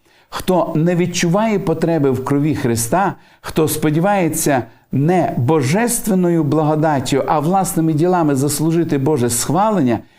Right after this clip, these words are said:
припускається тієї ж помилки, що й Каїн.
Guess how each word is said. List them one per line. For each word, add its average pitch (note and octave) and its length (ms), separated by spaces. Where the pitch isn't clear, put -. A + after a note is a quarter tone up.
припускається D#3+ 1000
тієї D3 380
ж - 200
помилки, F#3 580
що D3 240
й B2 120
Каїн. A#2+ 680